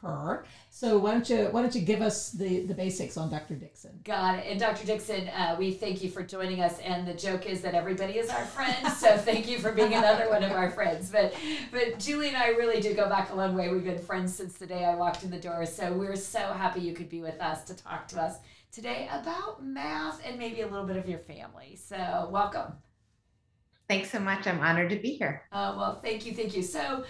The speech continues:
Speaker 2: I know you're, you're gonna be too humble to admit this, but I would say you're one of the top math gurus in this country, uh, in thinking about how we help people learn math. But I also think you have a really unique lens in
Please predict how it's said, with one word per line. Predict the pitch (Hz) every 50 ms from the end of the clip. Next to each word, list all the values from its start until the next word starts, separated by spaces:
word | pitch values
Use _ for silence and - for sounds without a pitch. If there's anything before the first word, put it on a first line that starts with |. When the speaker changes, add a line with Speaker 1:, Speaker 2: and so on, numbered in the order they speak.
| - - - - -
Speaker 2:
I | 254 262 262
know | 262 269 277 285
you're, | 294 285 277 277 277 262 254 247 - - -
you're | 220 220 220 220 220 208
gonna | 220 226 226
be | 214 226 208
too | 196 226 220
humble | 214 190 214 190 208 202
to | 196 220
admit | 226 190 185 190 - -
this, | - - - - - - -
but | 190 185 190 180 - -
I | 190 190
would | 190 196 190
say | - - 196 190
you're | 190 196 190 185
one | 185 185 190 185
of | 185 -
the | - 175
top | - - - - 202 - - -
math | 196 190 190 185 180 - - 190
gurus | 185 190 185 180 185 185 185 180 196
in | 190 180
this | 185 180 -
country, | - 165 175 175 170 - - 175 175 - 370 392 - - - - - - - - _
uh, | 220 214 202 196 202 196 202 - -
in | 214 208 202 196 196 196
thinking | 190 - 208 185 180 - 202 185 180 180 - -
about | 185 185 185 185 196 185 185 180 180 180 180 - -
how | - - 196 185 180
we | 180 180 185 175
help | 180 - - - 190 190 -
people | - 185 190 190 190 180
learn | 175 180 185 180 180
math. | 180 185 180 180 185 185
But | - -
I | 202 196 -
also | - 294 - - 320
think | - - - 220 214 220
you | 220
have | 202 196 185
a | 185
really | 165 160 175 175 190 202 196 196
unique | 190 185 185 180 175 180 180 -
lens | 170 160 160 160 160 160 165 175 160 - - _
in | 180 165 170 175 170 170 175 180